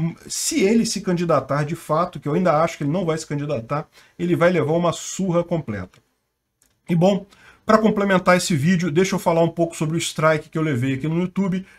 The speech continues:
e algumas mudanças que eu vou fazer aqui no meu canal a partir de agora, né?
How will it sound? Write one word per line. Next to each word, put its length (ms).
e 40
algumas 400
mudanças 600
que 80
eu 60
vou 120
fazer 500
aqui 240
no 120
meu 140
canal 440
a 80
partir 420
de 100
agora, 400
né? 180